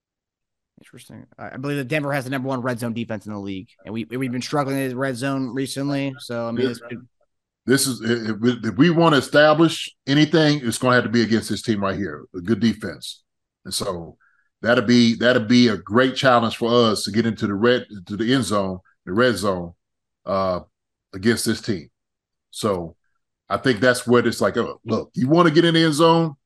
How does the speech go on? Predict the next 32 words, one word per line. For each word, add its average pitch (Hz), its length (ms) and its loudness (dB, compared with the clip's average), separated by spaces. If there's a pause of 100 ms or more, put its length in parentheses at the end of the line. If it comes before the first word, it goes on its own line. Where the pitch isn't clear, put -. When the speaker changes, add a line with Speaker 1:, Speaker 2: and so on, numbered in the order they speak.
Speaker 2:
This 147 140 2
is 147 60 -4
what 143 140 2
we 127 80 4
have 120 120 4
to 107 80 -8
do. 110 120 2
We 104 100 -4
gotta 131 160 4
get - 180 2
through 127 120 2
this 123 160 2
team 120 180 0
right 110 140 2
here, 95 320 -4
who 160 100 -10
d-, 117 140 -10
who 110 140 -4
d-, 101 160 -14 (180)
does 110 220 2
an 120 100 -2
excellent 123 300 -4
job, 110 340 4 (500)
you 101 60 -8
know, 101 80 -6
keeping 135 340 2
guys 110 600 2 (600)
from 101 120 -10
scoring 123 340 2
touchdowns." - 760 -6 (340)
Speaker 1:
Yeah. - 80 -20
Speaker 2:
So 80 300 -8